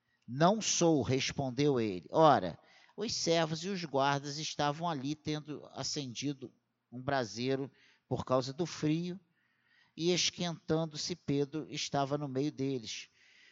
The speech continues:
aguen-, aquentando-se também.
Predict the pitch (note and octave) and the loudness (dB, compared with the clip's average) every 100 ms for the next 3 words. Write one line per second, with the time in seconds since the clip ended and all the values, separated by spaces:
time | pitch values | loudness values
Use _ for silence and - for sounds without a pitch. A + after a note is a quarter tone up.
0 | _ - C#3 B2+ C#3 C3+ C#3 - - - | _ 0 0 2 0 0 -6 -4 -2 -2
1 | E3 D#3 - - F3 F#3+ F#3 F#3 - G#3 | -2 -4 -2 0 0 0 -4 -4 -4 -6
2 | G3+ - F3+ B2+ A2+ D#2+ | -10 -4 -4 -2 -2 -4